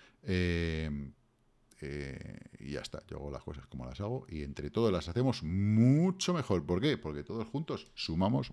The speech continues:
mucho más. Así que gracias a vosotros,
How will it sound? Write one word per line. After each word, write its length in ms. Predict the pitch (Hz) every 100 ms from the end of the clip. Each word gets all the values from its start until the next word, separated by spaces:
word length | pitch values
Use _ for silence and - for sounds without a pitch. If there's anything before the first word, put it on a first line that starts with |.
| -
mucho 220 | 104 73
más. 220 | 73 - - - - -
Así 240 | 85 85
que 100 | 92
gracias 300 | 90 92 101
a 40 | 95
vosotros, 560 | 87 85 95 117 135